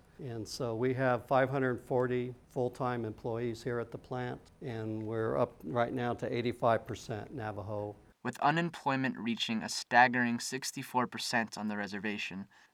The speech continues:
Speaker 2: the hundreds of jobs that N G S offer are invaluable.
Speaker 1: These, these jobs are, are really helping to keep people connected to the landscape and the culture here, and it's serving somewhat of a, of an anchor.
Speaker 2: Environmentalists are quick to demonize coal, and for good reason.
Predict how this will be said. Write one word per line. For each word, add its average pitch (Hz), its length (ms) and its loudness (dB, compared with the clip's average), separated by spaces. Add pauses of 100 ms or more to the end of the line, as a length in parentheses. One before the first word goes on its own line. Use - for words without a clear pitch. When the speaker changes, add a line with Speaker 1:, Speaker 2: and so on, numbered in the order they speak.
Speaker 2:
the 117 60 -2
hundreds 139 480 2
of 117 120 -4
jobs 113 360 6
that 107 120 -4
N 117 140 0
G 110 180 0
S 110 140 -2
offer 98 400 0
are 101 140 0
invaluable. 95 800 -4 (300)
Speaker 1:
These, 127 240 -8
these 135 180 -2
jobs 131 400 8
are, 113 240 2 (340)
are 117 120 -6
really 123 280 4
helping 117 500 0
to 101 240 -8
keep 117 380 -6
people 113 540 -6
connected 120 480 -2
to 117 140 -6
the 107 60 -4
landscape 110 680 -4
and 107 80 -6
the 104 60 -6
culture 110 420 -6
here, 101 260 -6
and 98 100 -4
it's - 220 -16
serving 107 320 -4
somewhat 101 400 -6
of 98 160 -8
a, 101 120 -8 (140)
of 104 140 -6
an 101 100 -4
anchor. 104 440 -8 (460)
Speaker 2:
Environmentalists 127 880 6
are 120 100 -4
quick - 300 0
to 123 100 -2
demonize 110 460 -2
coal, 98 340 -6
and 110 120 -10
for 117 140 -8
good 117 180 -4
reason. 104 440 -6